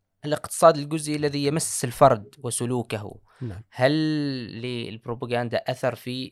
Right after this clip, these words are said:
Speaker 1: سلوك الفرد بخاصة نفسه في
Speaker 2: نعم.
Speaker 1: حياته؟
Speaker 2: يقولون في علم الجريمة: "إذا أردت أن تكتشف الجريمة فابحث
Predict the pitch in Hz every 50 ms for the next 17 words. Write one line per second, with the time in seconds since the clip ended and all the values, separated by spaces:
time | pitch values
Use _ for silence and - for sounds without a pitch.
0 | _ - - - - 131 139 147 143 - - 117 - - 120 117 120 - _ _
1 | _ _ _ _ _ _ _ _ _ _ _ 117 113 - - 131 127 - - 120
2 | - 127 120 117 110 - - 110 110 107 101 - - 104 104 98 92 95 98 -
3 | - - - - _ - - - - 113 110 - - 127 110 101 104 107 - -
4 | - _ _ - - - - _ _ _ _ 156 156 - 190 202 220 226 208 -
5 | - 170 190 180 156 139 143 139 165 160 147 170 190 180 - _ _ _ - -
6 | - _ _ _ _ - 147 147 143 156 185 180 - 151 143 139 - - - 190
7 | 185 - 147 - 139 139 135 147 160 180 175 175 165 - - - - 143 139 139
8 | 139 139 139 139 139 - - _ _ _ _ - 190 175 - - 175 151 -